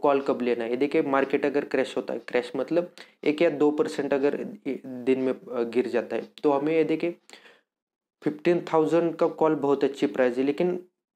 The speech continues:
अगर उसका प्राइस रेंज आधे से भी कम होना चाहिए। तो सबसे बेटर ये है कि चौदह हज़ार नौ सौ की प्राइस बहुत अच्छी है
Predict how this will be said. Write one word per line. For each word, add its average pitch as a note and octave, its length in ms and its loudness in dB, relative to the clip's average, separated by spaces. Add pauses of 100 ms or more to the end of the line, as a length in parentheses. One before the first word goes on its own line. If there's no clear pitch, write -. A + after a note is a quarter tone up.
(260)
अगर D3+ 280 2 (300)
उसका D#3 640 2
प्राइस D3+ 360 2
रेंज D#3 260 2 (160)
आधे C#3 240 4
से C#3+ 140 -2
भी C#3+ 140 0
कम C3+ 180 0
होना A2 260 -8
चाहिए। A#2 280 -4 (120)
तो D3 80 0
सबसे D3+ 380 0
बेटर C3+ 420 2
ये C3+ 260 4
है C#3 80 2
कि D3 160 -2 (540)
चौदह C#3 260 4
हज़ार C#3+ 260 2
नौ B2+ 200 0
सौ C3 160 -2
की C3+ 160 -2
प्राइस B2 320 0
बहुत A#2 300 -4
अच्छी A2+ 340 -6
है A#2+ 160 -4